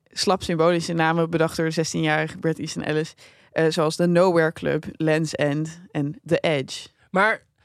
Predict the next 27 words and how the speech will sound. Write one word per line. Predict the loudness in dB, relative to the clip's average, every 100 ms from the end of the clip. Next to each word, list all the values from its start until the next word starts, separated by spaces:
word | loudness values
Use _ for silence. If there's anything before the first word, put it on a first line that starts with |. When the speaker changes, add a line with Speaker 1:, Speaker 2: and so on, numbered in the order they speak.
| _ _
Speaker 2:
ik | -2
bedoel, | 0 0
ik |
vind | 0 0
het | 0
wel | 0
lief | 0
dat | 0 0
je |
nu | 0
zegt | 0 -2 0
van, | -2 -2
het | -4
zijn | -2 0 0
door | -2
zestienjarige | 0 -2 0 0 0 0
Bret | -2 -2
Easton | -4 -4 -2
Ellis. | 0 -2 0
Maar | 0 -2 _
zo | 0 2
heten | 2 0 -2
echte | -2 -2 0 0 -2
clubs | -2 -4 -2
toch | -6 -2
ook | -4 -4
gewoon? | -8 -8 -8 -12